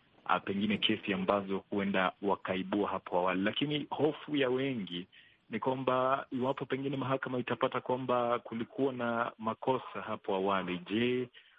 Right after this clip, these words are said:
mwanya huo utazibwa kivipi kisheria? Ah, je, ni, eh, hali ambayo itakuwa maji yashamwagika, hayatakuwa, ah, tena ya kuzoeleka?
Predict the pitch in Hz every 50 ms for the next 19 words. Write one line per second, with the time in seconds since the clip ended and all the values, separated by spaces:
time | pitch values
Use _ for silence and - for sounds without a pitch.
0 | _ _ - 123 127 131 127 120 117 123 123 127 131 123 110 - - 113 104 104
1 | 117 113 110 110 101 - - 107 101 101 113 131 135 - - 139 135 - - 101
2 | - - 104 92 98 110 117 123 131 143 147 - _ _ _ _ _ - - _
3 | - - 85 90 92 95 92 92 87 104 117 123 123 123 123 120 - 95 98 104
4 | 98 98 101 98 98 101 98 98 98 95 - - - - - - - 107 110 107
5 | 101 - - 113 120 127 131 131 139 143 143 - - 98 95 95 107 113 120 123
6 | 120 120 113 110 107 - - 110 - - 127 123 123 120 113 110 113 117 123 123
7 | 120 117 117 110 - - 123 117 117 113 110 107 107 117 120 117 - - 131 135
8 | 131 131 - - - - 92 92 92 98 104 110 117 120 - - 113 104 - -
9 | 120 120 120 117 113 110 - _ _ _ _ _ _ - - 98 107 104 - -
10 | 123 123 120 117 104 101 101 101 104 107 107 101 - - - 110 110 101 95 95
11 | 107 110 107 104 117 131 131 - - 143 - 160